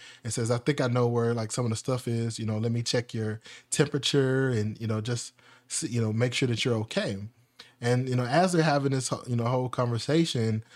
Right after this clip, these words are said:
um, you know, Sasaki is like, "Hey, like, you know, I, I, you know, I, I probably will go home."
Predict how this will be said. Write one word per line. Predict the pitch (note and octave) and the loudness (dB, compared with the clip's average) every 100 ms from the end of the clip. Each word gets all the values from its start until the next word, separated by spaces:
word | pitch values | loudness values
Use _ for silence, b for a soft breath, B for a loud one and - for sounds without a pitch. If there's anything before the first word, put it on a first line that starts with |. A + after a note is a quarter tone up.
| B B B | B B B
um, | - A2 A2 A2 A2 A#2 _ _ _ _ _ _ _ | -6 -2 0 0 -2 -6 _ _ _ _ _ _ _
you | - | -2
know, | B2 A#2 A#2+ - _ - | 0 0 -2 -10 _ -10
Sasaki | - B2+ D#3 D#3+ D#3 C3 | -2 0 2 2 2 -2
is | B2 | -2
like, | B2 | -4
"Hey, | G#2 C#3+ C3+ | -2 0 0
like, | A2 G#2 - _ - | -2 -4 -8 _ -6
you | A#2+ | -2
know, | A2+ A2 G#2+ | -2 -2 -6
I, | A#2+ A#2+ | -8 -6
I, | A#2+ - _ | -6 -8 _
you | B2 | -2
know, | A2+ A2 G#2+ - | 0 0 -6 -6
I, | A#2+ - | -8 -6
I | B2+ | -6
probably | A#2+ C#3 B2+ B2+ | 2 2 4 2
will | A2+ G#2 | 0 0
go | A#2 G#2+ | 0 2
home." | B2+ E3+ C3 G#2 | 2 2 2 -2